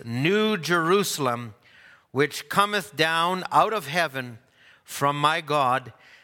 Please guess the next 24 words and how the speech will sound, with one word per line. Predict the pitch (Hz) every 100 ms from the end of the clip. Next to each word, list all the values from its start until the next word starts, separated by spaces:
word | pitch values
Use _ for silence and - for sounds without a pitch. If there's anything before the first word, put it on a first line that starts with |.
| _ -
and | 117
I | 123 156
will | 160 160
write | 147 147 147
upon | 143 - 143 135
him | 113 139 123 104 98 - _ _ _ -
my | 107 123 127
new | 117 120 135 135 131 117 - -
name." | 107 110 98 92 92 _ _ _ _ _ -
God | 127 127
bless | 151 143
you. | 151
You |
may | 135
have | 131 135
your | 123
seats | 117 - 156 -
this | - 131 139
morning. | 143 147 147
Thank | - 143 120
you | 123
for | 123
your | 113
patience. | - 151 151 160 160 - -